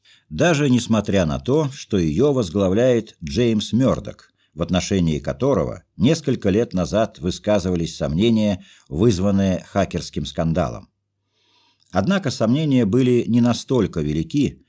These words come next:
чтобы помешать оставить право на окончательное решение будущего Джеймса за акционерами Sky.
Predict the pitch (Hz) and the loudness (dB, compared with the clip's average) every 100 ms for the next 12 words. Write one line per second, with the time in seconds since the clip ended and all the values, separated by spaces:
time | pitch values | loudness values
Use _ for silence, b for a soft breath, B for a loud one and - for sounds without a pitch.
0 | b b - 143 135 120 110 95 90 - | b b -6 0 2 2 2 0 0 0
1 | 147 - - 98 98 - 139 123 - - | -2 -2 -4 -4 -4 0 2 2 -4 -2
2 | 104 117 107 98 98 92 87 82 107 101 | 2 4 4 2 0 -2 -4 0 -2 0
3 | 90 82 80 80 - 98 85 78 71 85 | -2 -2 0 -4 -2 -2 0 -2 -2 -4
4 | 73 - 76 60 - 120 143 127 127 123 | -4 -8 -10 -10 -4 -2 -2 -2 -2 -4
5 | - _ 82 117 98 - 107 90 87 92 | -8 _ -2 0 0 -2 -2 0 2 2
6 | 101 104 - - 104 | 0 -2 -6 -8 -8